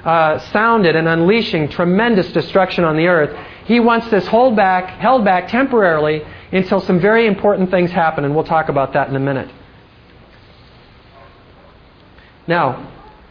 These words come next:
we're told here that these angels in verse three are not to harm these, the land or the sea or the trees until this seal is put on the servants of God. Now, we know that from chapter eight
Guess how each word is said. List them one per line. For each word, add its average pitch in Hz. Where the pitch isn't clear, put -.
we're 170
told 247
here 151
that 180
these 190
angels 202
in 165
verse 180
three 175
are 160
not 196
to 208
harm 262
these, 165
the 151
land 170
or 165
the 151
sea 185
or 165
the 151
trees 190
until 170
this 175
seal 208
is 143
put 185
on 165
the 147
servants 160
of 147
God. 143
Now, 180
we 185
know 233
that 196
from 175
chapter 196
eight 196